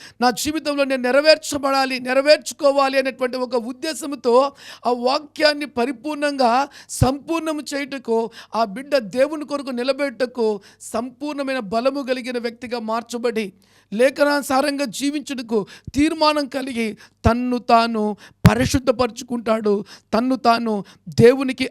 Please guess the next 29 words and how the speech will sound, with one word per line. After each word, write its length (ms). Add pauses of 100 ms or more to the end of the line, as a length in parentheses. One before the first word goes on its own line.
అప్పగించుకుంటాడు, 1080 (260)
తన్ను 200
తాను 260
దేవుని 380
కొరకు 420 (200)
నీతిగా 440
అడుగులు 380
వేయడం 260
మొదలు 240
పెడతాడు. 580 (260)
తన 120
జీవితంలో 800 (240)
ఒక 160
ప్రత్యేకమైన 840
వ్యక్తిగా 540 (240)
మార్చబడతాడు. 960 (220)
ఆ 120
పోరాటంలో, 1000
ప్రియ 120
దేవుని 260
బిడ్డలారా, 540 (320)
దేవునికి 520
ఘన 380
విజయం 440 (100)
తెచ్చే 260
బిడ్డగా 340
ఈ 100
వ్యక్తి 320
ఉంటాడండి. 540